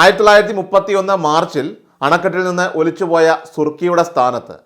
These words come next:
നാൽപത് ചാക്ക് സിമന്റ് ഉപയോഗിച്ച് ഗ്രൗട്ട് ചെയ്തു. ഇത് അവഗണിച്ച്, ഏഹ്, അണക്കെട്ടിൻ്റെ ആ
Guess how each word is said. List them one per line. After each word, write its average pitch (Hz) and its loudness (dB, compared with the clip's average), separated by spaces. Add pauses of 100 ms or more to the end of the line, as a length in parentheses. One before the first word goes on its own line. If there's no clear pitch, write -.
(400)
നാൽപത് 160 0
ചാക്ക് 151 0
സിമന്റ് 156 -6
ഉപയോഗിച്ച് 127 -8 (480)
ഗ്രൗട്ട് 143 2
ചെയ്തു. 85 -20 (540)
ഇത് 147 2
അവഗണിച്ച്, 170 2 (500)
ഏഹ്, 131 -2 (120)
അണക്കെട്ടിൻ്റെ 160 2 (120)
ആ - 4